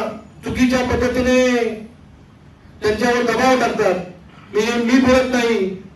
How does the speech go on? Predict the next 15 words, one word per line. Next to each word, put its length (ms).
तर 100
मी 540
माहितीच्या 500
अधिकाराखाली 1080
पोलिसांची 560
एक 160
गुप्त 280
स्टेशन 420
डायरी 220
असते, 380
त्या 460
स्टेशन 340
डायरीच्या 320
मी 120
सर्व 520